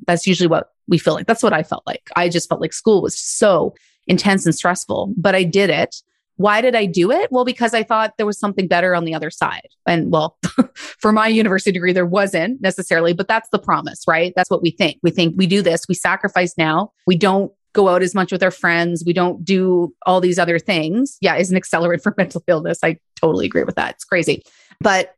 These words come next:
we do it with the, because there's this promise of something better on the other side. And that's why I love this quote, because it's showing you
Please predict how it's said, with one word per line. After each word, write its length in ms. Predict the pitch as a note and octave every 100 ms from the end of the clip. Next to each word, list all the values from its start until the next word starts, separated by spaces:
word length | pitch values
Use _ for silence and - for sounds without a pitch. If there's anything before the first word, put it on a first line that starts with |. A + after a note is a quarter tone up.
| -
we 200 | G#3 G#3+
do 260 | F3 C4+
it 180 | B3 F#3
with 120 | F#3
the, 100 | -
because 340 | F#3 F3+ G3+ F3+
there's 180 | F#3 F#3
this 160 | F3
promise 420 | - F3+ F3+ E3+
of 100 | E3+
something 300 | - E3 E3
better 240 | D#3 D#3+ E3
on 120 | -
the 80 | -
other 140 | -
side. 340 | - - - -
And 100 | G3
that's 200 | G3 G3
why 100 | G#3
I 40 |
love 180 | G3 F3+
this 180 | E3+ - -
quote, 240 | E3 -
because 240 | E3 E3+
it's 200 | E3+ -
showing 380 | - G#3+ G3+ F#3
you 260 | D#3 D#3